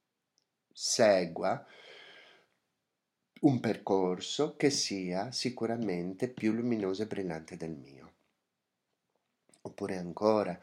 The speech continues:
il dire, per esempio, eh, che, eh,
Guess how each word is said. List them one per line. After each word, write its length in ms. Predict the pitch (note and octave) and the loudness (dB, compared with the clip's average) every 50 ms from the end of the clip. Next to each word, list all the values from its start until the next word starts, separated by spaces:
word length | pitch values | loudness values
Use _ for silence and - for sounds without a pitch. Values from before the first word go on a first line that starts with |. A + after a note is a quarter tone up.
| - - - - - - - | -14 -20 -20 -20 -18 -8 -6
il 220 | F2+ F#2 E2+ E2+ | -6 -4 -4 -4
dire, 440 | F2 G2+ G#2 A2 G#2+ G2 F2+ E2+ E2+ - | -2 -2 0 0 0 -2 -2 -4 -8 -6
per 180 | - F2 F2 | -6 -6 -6
esempio, 960 | F2 E2+ D#2+ F#2+ G2+ G#2 G#2 G2+ F#2+ F#2 F2+ - _ - F2 F2 E2+ E2 - - - - - _ - | -6 -6 -4 -4 -2 -2 -2 -4 -4 -6 -10 -12 _ -10 -10 -10 -10 -10 -12 -16 -20 -20 -20 _ -8
eh, 480 | - F2+ F2+ F2 F2 E2+ F2 E2+ F2 - | -8 -6 -6 -6 -8 -12 -12 -14 -16 -16
che, 460 | - - G#2 G2 G2 G2+ G2 F#2+ F#2+ - | -8 -6 -4 -4 -4 -4 -8 -10 -12 -12
eh, 720 | - - F#2+ F2+ F2+ F2 F2+ - - - - - - - | -12 -10 -10 -10 -12 -14 -16 -16 -16 -16 -16 -16 -16 -18